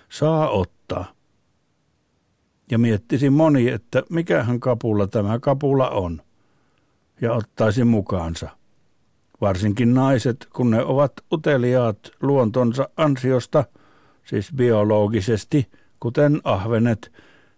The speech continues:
ja kuten se nainen, joka polttaa vastapäisellä parvekkeella tupakkaa ja katselee verhojen välistä pahaenteisesti. Mutta sitten kun se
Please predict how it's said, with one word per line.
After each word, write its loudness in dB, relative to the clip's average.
ja 0
kuten 0
se 0
nainen, 2
joka 0
polttaa -2
vastapäisellä -2
parvekkeella -2
tupakkaa -2
ja -4
katselee -4
verhojen -2
välistä -8
pahaenteisesti. -8
Mutta -2
sitten 0
kun -2
se -2